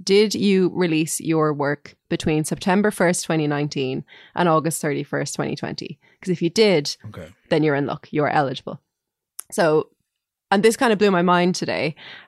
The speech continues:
Speaker 1: A, a song that came out five months before the first case of covid nineteen was reported is eligible for this year's Grammy Awards. Which,
Speaker 2: Right.
Speaker 1: like, that,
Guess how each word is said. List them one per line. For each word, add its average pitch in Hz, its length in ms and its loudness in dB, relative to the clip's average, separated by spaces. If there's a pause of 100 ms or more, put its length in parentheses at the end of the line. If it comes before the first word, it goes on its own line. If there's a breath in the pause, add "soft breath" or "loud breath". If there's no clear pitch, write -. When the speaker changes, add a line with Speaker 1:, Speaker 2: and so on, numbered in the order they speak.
(240 loud breath)
Speaker 1:
A, - 80 -2 (340)
a 208 60 2
song 254 460 4
that 254 160 0
came 196 320 2
out 175 320 0 (100)
five 196 520 2
months 175 340 0
before 147 720 -2 (240)
the 175 80 -4
first 160 400 0
case 151 340 -2
of 147 100 -10
covid 151 380 -2
nineteen 143 460 -2
was 139 140 -4
reported - 600 -6 (200 soft breath)
is 165 160 -4
eligible 143 600 -2 (160)
for 170 120 -2
this 143 240 -2
year's 135 200 -6
Grammy 123 260 -8
Awards. - 460 -14 (800)
Which, - 300 -6
Speaker 2:
Right. - 100 -12 (140)
Speaker 1:
like, 147 180 -4
that, 156 280 0